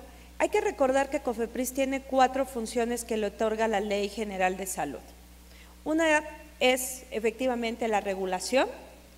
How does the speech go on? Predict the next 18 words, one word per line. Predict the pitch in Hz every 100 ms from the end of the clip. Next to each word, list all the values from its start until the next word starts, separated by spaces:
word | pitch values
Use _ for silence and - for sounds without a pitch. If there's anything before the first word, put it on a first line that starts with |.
| - - - - -
otra | 262 269 277 262
es | 240 247 262 - -
el | 247
fomento | 233 220 226 247 247 262
sanitario, | 226 196 185 185 202 208 302 539 - - - - - - -
la | 214
operación | 208 226 214 214 247 247 262 - -
y | 226
vigilancia | 214 214 214 214 214 220 302 494 - - - - - - - - -
y | 277 330 392 - - - - -
la | 202 196
autorización, | 185 190 180 175 180 - 170 147 - - - - - -
¿sí? | - 294 415 - - -
En | 240 247
el | 269
ámbito | 311 330 381 302
de | 277 262
regulación, | 247 233 226 226 233 269